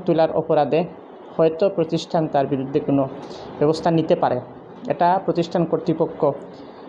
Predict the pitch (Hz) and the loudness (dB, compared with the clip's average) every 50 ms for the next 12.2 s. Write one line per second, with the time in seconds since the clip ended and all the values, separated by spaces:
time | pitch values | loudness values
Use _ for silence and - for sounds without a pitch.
0 | - - - - - 165 160 156 - 165 156 180 180 170 175 - 170 160 151 143 | -16 -16 -14 -6 0 0 2 2 2 2 2 4 2 2 4 4 4 6 6 6
1 | 143 147 147 143 143 151 151 - - 190 175 170 156 139 131 - - 135 131 147 | 6 6 4 4 2 2 2 2 0 0 2 4 2 2 2 2 2 2 4 4
2 | 156 185 175 - - - - - - - - - - - - 156 151 151 143 143 | 2 0 -2 -4 -10 -12 -12 -14 -14 -14 -12 -14 -12 -6 0 2 4 4 4 4
3 | 147 - 151 131 135 135 139 - 131 127 123 131 139 180 175 - - - - - | 4 2 0 2 2 0 0 2 2 2 4 2 2 0 0 -4 -8 -14 -14 -14
4 | - - - - - - - - - - - - - 147 - - 165 165 160 156 | -14 -14 -14 -14 -14 -14 -14 -12 -12 -10 -8 -2 -2 -2 0 2 4 4 4 4
5 | 147 - - - 160 156 156 - 170 175 190 202 208 208 226 220 202 - 170 170 | 2 0 -2 0 0 0 2 2 2 2 4 4 4 4 2 2 2 2 4 4
6 | 170 160 165 - - - - - - - - 151 - 160 143 143 139 131 165 202 | 4 2 0 -8 -14 -18 -18 -20 -18 -8 -8 -2 0 2 4 4 4 4 2 0
7 | 190 - - - - - - - - - - - - - 147 151 151 147 147 143 | 0 -4 -16 -20 -20 -20 -20 -20 -20 -20 -20 -16 -6 -2 0 2 4 4 2 4
8 | 151 151 151 160 156 165 156 - 156 151 143 139 127 135 135 - - 147 143 139 | 2 2 2 2 2 0 0 2 2 2 4 4 4 2 2 0 0 2 2 2
9 | 139 - - 139 139 135 120 127 127 131 - - - - - - - - - - | 2 0 2 2 2 4 4 2 2 0 -2 -10 -16 -16 -16 -16 -18 -16 -18 -12
10 | - - 139 135 139 139 151 143 127 - - 139 135 131 - - - 156 - - | -2 0 2 2 2 2 0 -2 0 2 2 2 2 2 -2 -4 -8 -10 -6 0
11 | - 170 160 151 147 147 - - 135 127 131 - - 160 139 131 127 127 123 139 | 2 4 6 6 4 4 2 2 2 2 0 0 0 0 2 4 4 2 4 2
12 | 151 151 131 120 | 2 2 2 -2